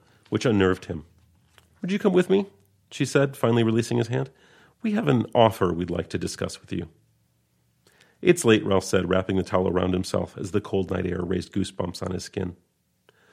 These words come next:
"I know," she said again, so coy. "But we wanted to catch you alone.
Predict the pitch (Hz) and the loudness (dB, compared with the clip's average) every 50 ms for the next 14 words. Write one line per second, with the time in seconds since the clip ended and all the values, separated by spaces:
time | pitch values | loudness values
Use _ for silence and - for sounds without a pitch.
0 | _ _ _ - 98 101 95 98 104 113 107 - - 92 - - 95 87 80 80 | _ _ _ 0 2 4 6 6 6 4 4 0 -4 -8 -6 -6 -6 -6 -4 -4
1 | 92 92 85 80 - _ _ _ _ _ _ _ _ - - - - - - - | -4 -6 -6 -6 -10 _ _ _ _ _ _ _ _ -8 -4 -4 -4 -4 -4 -6
2 | 85 87 85 80 - _ _ _ _ _ _ _ _ _ _ _ _ _ - 156 | -6 -6 -6 -10 -12 _ _ _ _ _ _ _ _ _ _ _ _ _ 0 2
3 | 165 185 170 175 180 175 160 147 - - 110 - - 110 98 92 92 95 92 87 | 2 4 4 4 4 4 4 2 -2 -4 -4 -2 0 2 2 4 4 4 2 2
4 | 85 78 | 0 -4